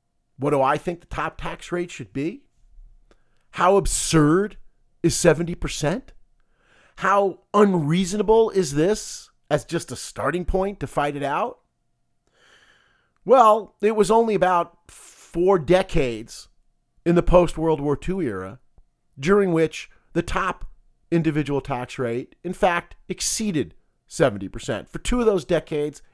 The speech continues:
it exceeded ninety percent. Oh my God, how did the country survive? Well, how did the country survive? Actually, it survived pretty well, thank you very much.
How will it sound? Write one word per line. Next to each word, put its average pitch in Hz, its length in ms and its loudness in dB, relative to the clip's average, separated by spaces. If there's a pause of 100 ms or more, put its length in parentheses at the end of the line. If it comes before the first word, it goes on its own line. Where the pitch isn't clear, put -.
it 240 80 -4
exceeded 160 500 -6 (160)
ninety 190 320 -2
percent. 113 400 -8 (1000)
Oh 208 180 4
my 139 220 0
God, 147 440 0
how 123 200 -4
did 156 120 -8
the 170 80 -12
country 139 360 -12
survive? 78 640 -16 (1300)
Well, 135 120 -8
how 156 100 -2
did 175 220 -6
the 202 80 -12
country 98 280 -12
survive? 92 340 -10
Actually, 156 520 -4 (160)
it 147 160 -10
survived 160 460 -4 (440)
pretty 180 200 0
well, 202 260 2
thank 107 260 -6
you 104 60 -12
very 104 180 -4
much. 110 340 -6